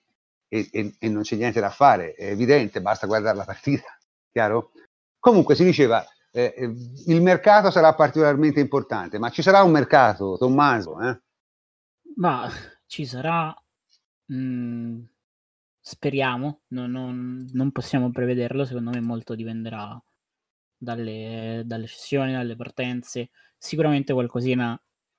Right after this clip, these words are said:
Speaker 2: andrebbe fatto, e si è visto, si è visto che ci sono necessità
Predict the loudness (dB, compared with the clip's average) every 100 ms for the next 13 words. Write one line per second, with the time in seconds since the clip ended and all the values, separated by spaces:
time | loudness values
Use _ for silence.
0 | _ -6 -4 -4 -2 -2 -2 -2 -4 -8
1 | -6 -6 -8 -12 -10 -8 -8 -8 -8 -8
2 | -12 -14 -18 -14 -10 -8 -6 -6 -8 -16
3 | -20 _ -12 -10 -8 -10 -12 -14 -12 -10
4 | -10 -8 -8 -10 -12 _ _ _ _ _
5 | -8 -6 -6 -12 -12 -12 -8 -8 -8 -10
6 | -10 -10 -12 -14